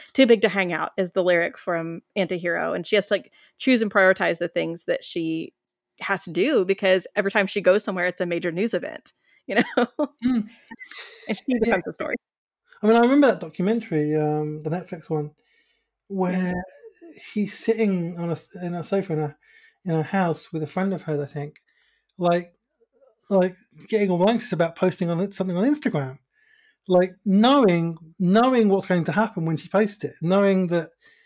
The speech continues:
Speaker 2: millions of people are gonna see this, and media are gonna comment on it, and reports are gonna be written about it, and people are gonna interpret it in all different kinds of ways. And, like, it's not just like when we post something on Instagram, it's like, it doesn't, it doesn't really matter 'cause no one's gonna, barely anyone's gonna see it in comparison,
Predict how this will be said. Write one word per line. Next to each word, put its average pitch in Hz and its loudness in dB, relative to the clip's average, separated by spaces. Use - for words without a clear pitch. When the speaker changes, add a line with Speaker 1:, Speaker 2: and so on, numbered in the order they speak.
Speaker 2:
millions 247 6
of 226 2
people 202 0
are 156 2
gonna 156 -2
see 165 0
this, 139 -6
and 160 -2
media 214 6
are 190 6
gonna 185 4
comment 170 0
on 143 -2
it, 123 -10
and 156 2
reports 240 0
are 175 -4
gonna 170 0
be 151 2
written 147 -2
about 143 -6
it, 156 -20
and 165 2
people 214 2
are 190 -2
gonna 190 2
interpret 196 0
it 156 -10
in 180 -4
all 190 -2
different 180 -8
kinds 165 -6
of 156 -8
ways. 160 -2
And, 180 -4
like, 190 -2
it's 208 -8
not 240 0
just 220 0
like 214 6
when 196 4
we 226 4
post 175 -2
something 165 -4
on 156 2
Instagram, 147 -2
it's 151 -4
like, 165 -2
it 175 -12
doesn't, 170 -6
it 240 -4
doesn't 233 2
really 185 4
matter 175 2
'cause 175 -4
no 180 0
one's 156 -2
gonna, 156 -2
barely 190 6
anyone's 160 0
gonna 147 -4
see 156 -2
it 131 -4
in 190 2
comparison, 147 -2